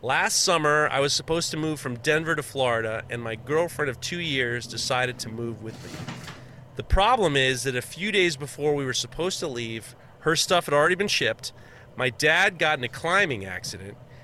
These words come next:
and went into a coma. He's okay now. So my girlfriend moved,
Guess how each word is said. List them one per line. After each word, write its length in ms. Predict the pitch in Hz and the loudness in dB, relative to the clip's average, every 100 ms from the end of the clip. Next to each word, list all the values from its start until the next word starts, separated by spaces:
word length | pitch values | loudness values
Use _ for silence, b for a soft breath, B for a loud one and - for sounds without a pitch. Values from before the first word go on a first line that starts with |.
| B - | B -12
and 220 | 110 107 | -8 -2
went 200 | 131 151 | 0 0
into 180 | 139 131 | -2 -8
a 40 | |
coma. 520 | 117 - 143 110 87 - | -8 -6 -4 -4 -10 -8
He's 180 | 113 110 | -6 -2
okay 360 | 123 - 113 | -2 -2 -4
now. 260 | 104 95 - - - - B B B B B - | -4 -10 -16 -18 -18 -18 B B B B B -12
So 200 | - 147 | -2 0
my 140 | 143 | 0
girlfriend 640 | 131 165 220 - 220 170 | 0 2 2 2 2 2
moved, 540 | 156 165 120 101 - | 2 0 0 -4 -10